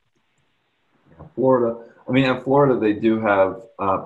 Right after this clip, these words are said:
Pablo Moore and Octavius Moore, both of whom were considered, um, easily draftable players at the, uh, at the next level.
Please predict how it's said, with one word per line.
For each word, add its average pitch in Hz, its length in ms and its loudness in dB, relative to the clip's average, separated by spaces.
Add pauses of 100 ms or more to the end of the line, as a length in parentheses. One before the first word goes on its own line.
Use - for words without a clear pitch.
Pablo 107 260 0
Moore 98 440 -2
and 92 160 -8
Octavius 101 640 -4
Moore, 92 260 -4
both 104 300 0
of 107 160 -6
whom 101 200 -18
were 92 160 -4
considered, 90 680 -4 (480)
um, 85 520 -6 (580)
easily 131 360 2
draftable 95 640 -2
players 87 520 -6 (760)
at - 260 -4
the, 87 260 -2
uh, 85 240 -8 (1900)
at 101 240 -2
the 98 80 -4
next 92 340 -10
level. 92 400 -6